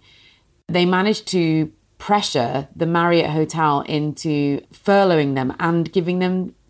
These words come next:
ten thousand pounds each in backdated pay. So this is something that we are seeing quite a lot.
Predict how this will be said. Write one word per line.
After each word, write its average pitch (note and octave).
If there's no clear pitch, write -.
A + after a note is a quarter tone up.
ten F#3+
thousand F#3+
pounds F#3
each A#3+
in E3
backdated E3
pay. F3
So G#3
this C4+
is D4+
something C4
that G#3+
we G3
are G#3+
seeing E3
quite F3
a E3+
lot. F3